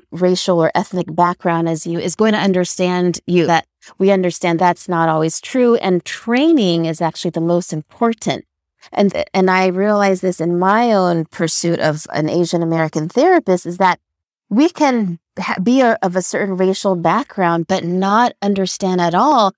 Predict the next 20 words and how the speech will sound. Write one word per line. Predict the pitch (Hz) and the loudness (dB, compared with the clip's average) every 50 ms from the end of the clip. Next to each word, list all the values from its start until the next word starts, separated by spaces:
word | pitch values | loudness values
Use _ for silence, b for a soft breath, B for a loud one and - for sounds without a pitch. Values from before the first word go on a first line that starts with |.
| _ _ b b b b | _ _ b b b b
how | 233 247 | -2 0
to | 247 226 | 2 2
navigate | 196 180 175 175 214 220 226 220 190 190 185 170 - - | 0 0 0 0 0 2 2 2 2 2 2 0 0 -2
racial | 156 170 185 190 175 - 196 180 | -2 -2 -2 -2 -2 -2 -6 -6
conversations. | - - 185 190 180 175 170 160 - - 226 254 254 - - 156 127 101 143 - | -4 -4 -4 -2 -2 -2 -4 -6 -4 -4 -2 -2 -2 0 -2 -2 -2 -4 -8 -8
And, | - - 170 165 | -6 -4 -2 -2
but | 202 - - | 0 0 2
all | 247 285 294 | 2 2 4
of | 294 269 | 2 2
it | 254 247 226 | 2 0 0
to | - 233 | -2 -6
say, | 220 - 214 208 | -2 0 0 2
yes, | 208 185 180 156 127 - - - - - - - - | 2 2 2 0 0 -2 -10 -12 -12 -12 -14 -14 -14
clients | - - 196 190 196 196 196 185 - | -8 -2 0 2 2 2 0 -2 0
certainly | - 196 135 196 202 202 190 | -2 0 0 0 0 0 0
do | 175 165 180 180 180 175 | 0 0 0 2 2 0
come | - - - 214 208 196 | 0 -2 -4 -2 -2 -2
to | - - 196 | -2 -4 -2
me | 175 170 170 165 165 165 165 160 160 | 0 0 0 2 2 0 0 0 0
because | 185 180 - - - - 269 311 302 269 214 190 185 185 180 185 - | -2 -2 -2 -4 -10 -4 0 2 2 4 4 4 4 2 0 -2 -8